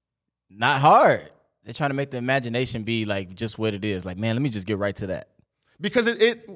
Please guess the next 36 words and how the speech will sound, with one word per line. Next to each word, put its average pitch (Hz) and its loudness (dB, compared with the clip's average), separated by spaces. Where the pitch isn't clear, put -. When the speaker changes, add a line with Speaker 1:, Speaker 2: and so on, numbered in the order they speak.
Speaker 2:
you, 208 -4
that's 220 2
a 240 -6
good 220 2
point, 277 0
'cause 170 -10
it 175 -4
feels 247 -6
like 208 -4
we 196 -8
are 208 -2
getting 170 -4
to, 160 -18
it's 180 0
getting 185 -4
easier. 180 -6
Speaker 1:
The 135 4
way 226 6
that 202 -2
I, 190 2
I'm 117 -12
telling 156 -4
you, 98 -10
man, 95 -12
the 107 -10
way 156 -4
that 175 -4
I 143 -2
look 151 -6
at 139 -6
the 127 -14
shit 143 -6
now, 139 -2
I 135 0
just 139 -6
compare, 113 -2